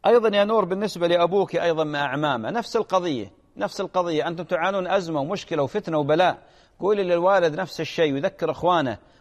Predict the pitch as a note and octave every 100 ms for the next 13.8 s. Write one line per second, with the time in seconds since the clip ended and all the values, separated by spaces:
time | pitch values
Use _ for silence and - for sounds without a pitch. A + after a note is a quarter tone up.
0 | - C3 F#3+ F#3 - F#3+ F#3+ F3+ F3 E3+
1 | F3 E3 D#3 F3 E3 D#3 - D#3+ F3 E3
2 | D3 D3+ D3+ D#3+ D3+ C3+ B2 _ _ -
3 | E3 - G3+ E3+ E3 E3+ F3 - D#3+ E3+
4 | D#3+ D3+ D3+ - D#3 D#3+ D3+ D3 D#3 C#3+
5 | D3+ E3 E3 - _ _ _ _ D#3+ C3+
6 | - D#2 _ _ _ _ - F3+ G#3+ A#3
7 | E3+ E3+ D#3+ C#3+ F3+ E3 D#3 D#3+ - D#3+
8 | C#3 C#3 C3 C#3 D#3 D#3 D3+ C#3 B2+ C#3
9 | C3 C3 D#3 C#3+ C3+ C3+ _ _ - A#2+
10 | C#3+ D#3+ D3 D3 - D3+ C#3+ C#3+ B2+ C3
11 | D3 D3 C3+ C#3 C3+ C#3+ C#3 - D#3 C#3
12 | C3+ - - _ - - - E3 D3+ C#3+
13 | D3+ C#3 C#3 C3 D#3 C#3 C#3 D3